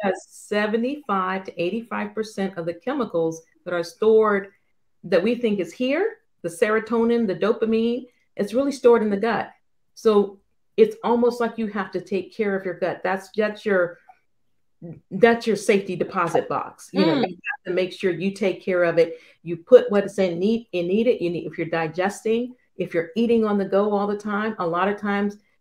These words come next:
Speaker 1: especially with us in our community,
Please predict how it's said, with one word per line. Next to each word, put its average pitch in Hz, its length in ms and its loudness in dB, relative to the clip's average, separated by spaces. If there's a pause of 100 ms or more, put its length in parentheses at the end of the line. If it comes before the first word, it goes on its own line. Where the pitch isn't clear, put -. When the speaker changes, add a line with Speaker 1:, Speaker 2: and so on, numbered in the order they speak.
(120)
Speaker 1:
especially 202 540 0
with 185 220 0
us 185 320 -2
in 185 260 -2
our 170 340 -2
community, 202 720 0